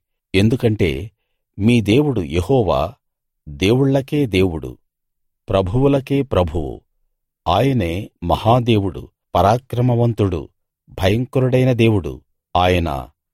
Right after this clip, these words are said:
మానవులెవరినీ లక్ష్యపెట్టడు, లంచం పుచ్చుకోడు.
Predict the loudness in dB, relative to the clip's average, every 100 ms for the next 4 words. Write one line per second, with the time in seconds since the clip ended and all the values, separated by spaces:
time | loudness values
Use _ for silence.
0 | -10 -2 0 2 0 -2 -2 -2 -2 -4
1 | -4 -4 -4 -4 -6 -8 -10 -12 _ _
2 | _ _ _ -4 0 0 0 -4 -4 -6
3 | -4 -4 -4 -8